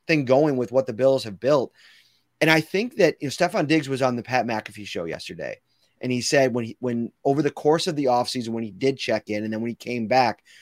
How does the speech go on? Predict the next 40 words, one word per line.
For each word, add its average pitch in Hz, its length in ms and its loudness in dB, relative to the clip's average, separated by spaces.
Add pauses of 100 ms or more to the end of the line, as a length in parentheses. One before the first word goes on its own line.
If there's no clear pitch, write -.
(680)
it - 80 0
was 147 140 6
almost 175 280 6
like 135 200 4 (320)
Ken 139 180 0
Dorsey 131 280 0
was 117 140 -4
a 107 60 -4
mad 120 300 2
scientist, 110 640 -4
like, 101 160 -4
writing 127 400 2
and 117 160 -4
scribbling 123 500 -2
down 113 380 -2 (260)
plays 135 560 4
on, 113 300 -2
on, 113 320 -2
on 113 200 -2
note 135 200 4
cards 123 500 2
and 104 100 -4
in 107 140 -6
notepads. 131 680 0 (420)
And 131 80 -2
when 135 100 2
they 135 100 2
got 139 360 4
to 147 420 0
training 170 380 0
camp, 110 340 -8 (220)
it - 80 0
was 147 160 2
like 139 220 4 (340)
coming 170 300 4
together, 131 680 4 (320)
putting 170 240 6 (100)
all 170 320 4
of 175 120 2
that 143 320 4